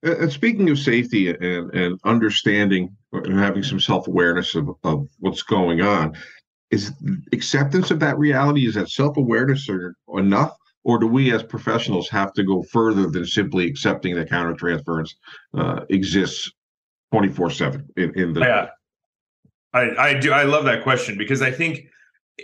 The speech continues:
Speaker 2: acceptance is a big part of it, but this is where we kick in an idea like parallel process, which is
Speaker 1: Mm-hmm.
Speaker 2: like, are, is a clinician going to be able to accept this interplay if they're not receiving good supervision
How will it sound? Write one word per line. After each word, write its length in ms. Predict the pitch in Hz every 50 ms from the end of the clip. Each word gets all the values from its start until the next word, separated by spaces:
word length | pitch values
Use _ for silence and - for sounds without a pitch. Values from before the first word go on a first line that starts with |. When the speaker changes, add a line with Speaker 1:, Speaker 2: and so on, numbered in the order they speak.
| -
Speaker 2:
acceptance 680 | - 147 139 - - - 214 214 214 214 - 196 170 143
is 120 | 156 156 139
a 60 | 139
big 340 | 127 - 139 139 135 135 -
part 260 | - 135 131 139 156
of 80 | 156 165
it, 240 | 180 185 180 - -
but 380 | 135 117 117 117 - - - -
this 440 | 127 117 117 143 151 156 - - -
is 300 | 143 - 135 127 113 95
where 280 | 120 123 123 123 120 117
we 160 | 117 113 117
kick 260 | - - 139 139 -
in 140 | 131 127 127
an 120 | 120 117 113
idea 340 | 113 113 107 113 117 117
like 300 | 117 107 107 104 - -
parallel 400 | - 110 110 113 113 113 113 110
process, 640 | - - 110 120 139 135 - - 98 92 - - -
which 240 | - 107 107 113 104
is 140 | 104 - -
Speaker 1:
Mm-hmm. 40 | -
Speaker 2:
like, 640 | - - - _ _ _ _ _ _ _ - -
are, 300 | - - 127 131 - -
is 140 | 139 143 139
a 100 | 151 147
clinician 600 | - - 139 139 135 135 135 135 - 143 139 135 127
going 240 | 123 127 135 127
to 80 | 127 120
be 200 | 117 117 113 117
able 220 | 117 117 117 117 113
to 160 | - 127 110
accept 560 | 98 - - - - 123 113 110 - - -
this 180 | 107 104 - -
interplay 680 | 117 113 113 120 127 - - 143 139 143 156 165 165
if 240 | 147 - 110 107 -
they're 180 | 113 110 113 113
not 220 | 120 117 113 113
receiving 640 | 110 104 101 - - 110 110 110 113 120 117 117 113
good 260 | - 101 104 104 101
supervision 1120 | - - - 117 101 - 104 90 87 92 101 104 - 113 117 120 127 131 135 - - -